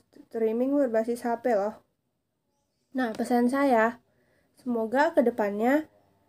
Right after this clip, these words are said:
saya bisa istiqomah untuk berdakwah di radio streaming ini, menyampaikan ilmu-ilmu yang saya ketahui dan berguna untuk masyarakat atau yang mendengarkan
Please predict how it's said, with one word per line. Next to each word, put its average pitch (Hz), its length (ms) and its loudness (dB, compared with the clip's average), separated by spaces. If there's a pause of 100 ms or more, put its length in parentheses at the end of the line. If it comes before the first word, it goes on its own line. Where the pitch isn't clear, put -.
(460)
saya 254 320 0
bisa 254 240 0
istiqomah 240 880 -2
untuk 240 320 -4
berdakwah 233 720 -2 (1120)
di 240 160 -4
radio 233 400 2
streaming 226 480 -4
ini, 214 640 -4 (320)
menyampaikan 226 640 -2
ilmu-ilmu 220 480 -2
yang 214 160 -2
saya 214 160 -4
ketahui 220 720 -2 (400)
dan 226 240 0
berguna 226 640 -2 (320)
untuk 226 400 -6
masyarakat 233 960 -6 (240)
atau 262 640 -6
yang 240 160 0
mendengarkan 226 800 -4